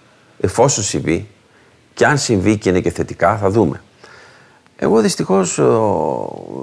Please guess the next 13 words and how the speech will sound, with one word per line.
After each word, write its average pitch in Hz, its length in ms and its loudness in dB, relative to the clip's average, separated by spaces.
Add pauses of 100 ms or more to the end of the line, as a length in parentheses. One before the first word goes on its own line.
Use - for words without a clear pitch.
δεν 139 300 0
θα 69 560 -6 (180)
δω, 78 420 2 (600)
ε, - 200 -8 (520)
την 95 220 2
άσπρη 82 320 0
μέρα, 73 300 2
δεν 117 160 2
τη 117 100 2
βλέπω 90 360 4
από 78 160 -2
πού 76 160 -2
έρχεται. - 360 -8